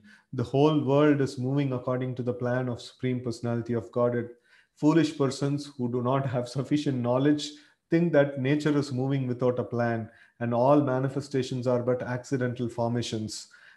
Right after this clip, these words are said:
They are, there are many so-called scientists who suggest that perhaps it was like this or maybe like, like that, but they have no question of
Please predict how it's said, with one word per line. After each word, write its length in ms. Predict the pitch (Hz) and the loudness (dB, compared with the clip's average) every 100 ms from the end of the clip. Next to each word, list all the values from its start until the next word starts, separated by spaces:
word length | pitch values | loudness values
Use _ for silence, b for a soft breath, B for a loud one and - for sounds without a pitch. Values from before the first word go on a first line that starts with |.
| b | b
They 200 | 127 143 | 4 6
are, 340 | 143 139 135 156 | 6 2 0 -4
there 260 | 127 139 | 2 6
are 140 | 147 139 | 6 6
many 320 | 127 147 170 | 2 2 2
so-called 520 | 170 147 147 143 135 | 4 2 4 2 2
scientists 440 | 139 135 139 139 - | -2 -2 0 -2 -2
who 160 | 127 | -6
suggest 440 | 127 123 139 - 131 | -2 0 2 0 -2
that 220 | 123 - | -2 0
perhaps 560 | 123 117 143 143 - B B B | -2 0 0 0 -6 B B B
it 140 | 135 127 | -4 0
was 260 | 135 131 | 0 2
like 240 | 127 120 120 | 0 0 2
this 280 | 135 127 - | 0 0 -2
or 220 | 127 127 123 | -2 0 0
maybe 280 | 123 127 | 0 0
like, 240 | 120 120 113 - _ - | 0 0 -2 -12 _ -6
like 240 | 120 117 117 | -2 -2 0
that, 280 | 131 127 - B B 120 | 0 0 -6 B B 0
but 240 | 131 127 | 2 4
they 100 | 139 | 4
have 320 | 143 143 143 | 4 2 0
no 300 | 131 143 170 | 0 4 4
question 400 | 170 147 - 151 | 4 2 2 0
of 400 | 139 131 135 - | 0 0 0 -2